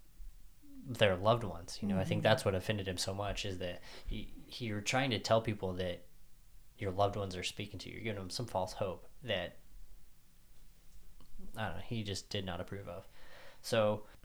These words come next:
Speaker 1: a lot of podcasts and a lot of, like, books and shows really go into the spiritualism part, 'cause that was, like,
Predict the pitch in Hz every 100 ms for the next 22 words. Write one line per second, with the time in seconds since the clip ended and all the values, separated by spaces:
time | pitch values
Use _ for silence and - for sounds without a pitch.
0 | - 131 123 139 156 127 117 120 117 113
1 | - 113 104 107 107 101 101 98 - 113
2 | 101 - 104 - 101 101 98 117 120 117
3 | 104 101 98 110 98 92 - 98 95 107
4 | 101 104 101 107 110 - 104 104 110 110
5 | 104